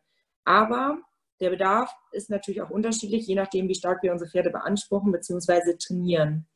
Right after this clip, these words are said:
Wenn wir jetzt einmal überlegen, dass viele Pferde im Winter, wenn die Tränken eingefroren sind, ja, zwei, dreimal am Tag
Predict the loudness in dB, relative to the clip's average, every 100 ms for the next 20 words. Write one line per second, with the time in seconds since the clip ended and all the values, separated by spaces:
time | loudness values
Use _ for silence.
0 | _ -20 _ _ _ 8 8 8 6 6
1 | 6 6 6 6 4 2 4 4 6 6
2 | 8 6 6 0 _ _ _ 2 4 4
3 | 4 2 2 0 0 -2 -2 -2 -4 -2
4 | 0 2 2 2 2 0 -2 -2 0 -2
5 | -2 0 0 0 0 2 0 -2 -4 -8
6 | -2 0 0